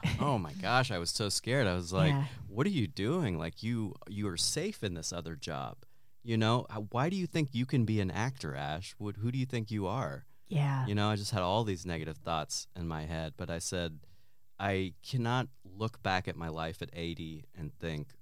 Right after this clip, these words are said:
Speaker 2: 'Oh, what if I tried this other thing? What if I just stayed in medicine my whole life? I'd be miserable. I have to take a chance.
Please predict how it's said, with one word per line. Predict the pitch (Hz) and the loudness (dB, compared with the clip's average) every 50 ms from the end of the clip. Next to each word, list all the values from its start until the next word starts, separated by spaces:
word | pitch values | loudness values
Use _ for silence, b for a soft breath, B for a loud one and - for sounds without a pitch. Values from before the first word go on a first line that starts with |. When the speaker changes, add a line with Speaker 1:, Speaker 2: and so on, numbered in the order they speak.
| - | -6
Speaker 2:
'Oh, | 95 95 92 | -2 -2 0
what | 85 85 101 104 | 0 0 0 0
if | 101 - | 0 2
I | 104 95 | 0 -2
tried | 85 - - 98 90 85 - | -2 0 0 0 0 0 -2
this | 85 85 - - | -4 -6 -4 -4
other | 85 87 85 87 | -4 -4 -4 -4
thing? | 85 - 82 80 76 76 - 101 - - - | -6 -6 -8 -10 -8 -8 -10 -10 -12 -12 -6
What | 90 92 | -4 -2
if | 113 110 | -2 0
I | 139 151 | 0 0
just | 147 156 143 - | 0 0 -2 -2
stayed | - - 117 123 120 | -2 -2 0 0 0
in | 113 101 90 | 0 -2 -2
medicine | 92 107 123 143 - - 76 71 | -2 -2 -2 -2 -4 -4 -4 -4
my | 76 76 | -4 -4
whole | 71 73 73 71 | -4 -4 -4 -6
life? | 76 - - 60 62 - - - - - - - - - - - | -6 -6 -8 -8 -10 -10 -12 -14 -16 -18 -18 -18 -18 -18 -8 -4
I'd | 110 127 131 | -2 -2 -2
be | 147 160 147 | 0 0 0
miserable. | 147 156 160 170 - - 123 101 - - 78 76 71 | 0 0 0 0 0 0 0 0 0 -2 -2 -2 -2
I | 62 80 98 | -2 -2 -4
have | 98 110 127 135 131 - | -2 0 0 0 0 -2
to | - 135 | -4 -2
take | 131 - 117 - - | 0 2 2 2 0
a | 110 | -2
chance. | - - - 104 98 95 90 92 - - | -2 -2 0 2 2 2 2 0 -2 -6